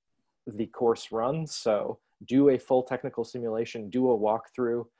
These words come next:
make sure that you know how stuff works, not just that you know how it works, but you can do it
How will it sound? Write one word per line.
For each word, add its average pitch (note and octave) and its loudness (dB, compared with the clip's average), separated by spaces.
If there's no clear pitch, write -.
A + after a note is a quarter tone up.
make B2+ 0
sure B2+ 0
that A2 0
you A#2 -6
know A2+ -4
how A2 -4
stuff - -6
works, D3+ 2
not C3+ 2
just A#2 0
that C#3+ 6
you C3 -2
know A#2+ -2
how A2 0
it G#2+ -2
works, C#3 0
but A2 -2
you C#3+ 0
can A#2 -4
do B2+ 4
it B2 6